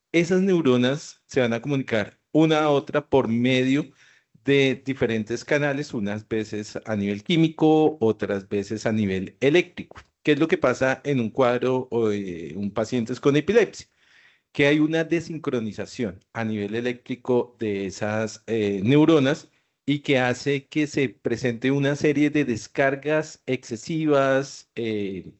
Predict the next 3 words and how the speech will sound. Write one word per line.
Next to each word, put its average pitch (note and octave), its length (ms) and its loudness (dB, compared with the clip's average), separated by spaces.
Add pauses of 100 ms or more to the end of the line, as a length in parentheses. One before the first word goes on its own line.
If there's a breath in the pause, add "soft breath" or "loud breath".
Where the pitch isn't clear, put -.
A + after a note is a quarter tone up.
(200)
hipersincrónicas, C#3+ 1080 0
técnicamente G#2+ 600 -4
hablando, D3 640 -2